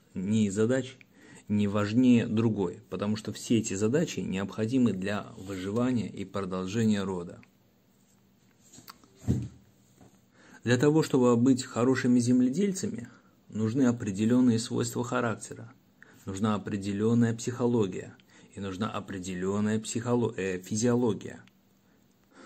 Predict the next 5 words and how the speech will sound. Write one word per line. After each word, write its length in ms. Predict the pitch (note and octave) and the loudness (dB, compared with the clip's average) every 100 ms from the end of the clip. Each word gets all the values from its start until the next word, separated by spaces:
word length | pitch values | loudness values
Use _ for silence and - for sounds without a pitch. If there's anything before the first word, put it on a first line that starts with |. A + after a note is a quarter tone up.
| - - | -20 0
Ну, 120 | C#3+ | 4
например, 500 | D3+ C#3+ C#3+ A2+ F2 | 4 4 6 6 4
земледелец 800 | F#2+ A#2+ C3 E3+ A3 F3+ - - - | 4 4 4 4 2 0 -4 -10 -4
должен 480 | A#2 B2+ A#2+ A2+ - | 0 2 4 0 -2
уметь 520 | A#2 A2 C#3 D3 - | 0 4 4 2 -4